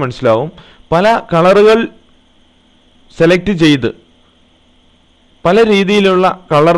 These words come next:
കൊണ്ടാണ് ഈ രീതിയിൽ ഒരു ഡ്രോയിങ് ചെയ്തിരിക്കുന്നത്. ഇവിടെ തന്നെ നാലഞ്ച്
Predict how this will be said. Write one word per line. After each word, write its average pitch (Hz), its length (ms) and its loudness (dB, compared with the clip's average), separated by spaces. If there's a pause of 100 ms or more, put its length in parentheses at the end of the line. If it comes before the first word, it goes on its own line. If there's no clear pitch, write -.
കൊണ്ടാണ് 156 380 0 (280)
ഈ - 20 0 (100)
രീതിയിൽ 151 360 0 (320)
ഒരു 131 120 -2 (200)
ഡ്രോയിങ് 151 400 0
ചെയ്തിരിക്കുന്നത്. 104 640 -6 (960)
ഇവിടെ 160 240 -4
തന്നെ 165 180 -2 (500)
നാലഞ്ച് 175 380 0